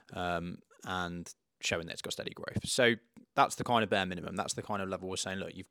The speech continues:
you've gotta, you've gotta have fifteen percent just to,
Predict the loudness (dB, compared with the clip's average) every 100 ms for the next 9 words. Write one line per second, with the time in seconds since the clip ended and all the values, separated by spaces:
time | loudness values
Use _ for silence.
0 | _ -4 2 2 2 -4 -20 _ -4 4
1 | 4 4 2 2 -2 -18 -20 _ _ 2
2 | 2 2 -2 -2 -2 -2 -4 -10 _ -4
3 | -2 -2 -2 -2 -2